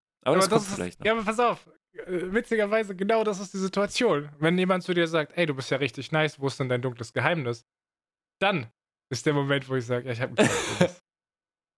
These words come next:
Speaker 2: Ist, ist gut, oder? Ist einfach
Speaker 1: Ja, aber Phil,
Speaker 2: smart.
Speaker 1: wenn das,
Speaker 2: Richtig
Speaker 1: wenn
Speaker 2: geil
Speaker 1: das
Speaker 2: sein, richtig
Speaker 1: Ja, aber
Speaker 2: guten Eindruck
Speaker 1: Phil
Speaker 2: machen und dann abliefern.
Speaker 1: wenn das dein, wenn das dein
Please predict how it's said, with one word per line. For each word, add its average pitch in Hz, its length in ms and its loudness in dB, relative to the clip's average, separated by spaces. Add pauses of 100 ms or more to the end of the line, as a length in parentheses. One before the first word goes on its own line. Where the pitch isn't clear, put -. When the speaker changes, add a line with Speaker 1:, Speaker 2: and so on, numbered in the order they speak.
(180)
Speaker 2:
Ist, 202 200 0
ist 220 220 2
gut, 349 220 6
oder? 240 260 2
Ist 233 160 0
einfach 269 140 2
Speaker 1:
Ja, 254 100 6
aber 120 140 4
Phil, 254 80 2
Speaker 2:
smart. - 180 6
Speaker 1:
wenn 110 200 2
das, 147 240 6
Speaker 2:
Richtig 320 280 2
Speaker 1:
wenn 220 120 4
Speaker 2:
geil 262 180 6
Speaker 1:
das 285 160 4
Speaker 2:
sein, 226 320 2
richtig - 340 4
Speaker 1:
Ja, - 80 6
aber 123 140 6
Speaker 2:
guten 120 100 2
Eindruck 127 280 6
Speaker 1:
Phil 120 100 2
Speaker 2:
machen 220 300 0
und 170 180 -2
dann 233 160 2
abliefern. 151 640 -2 (320)
Speaker 1:
wenn 113 160 4
das 139 320 4
dein, 110 260 2
wenn 107 220 2
das 131 400 2
dein 110 300 2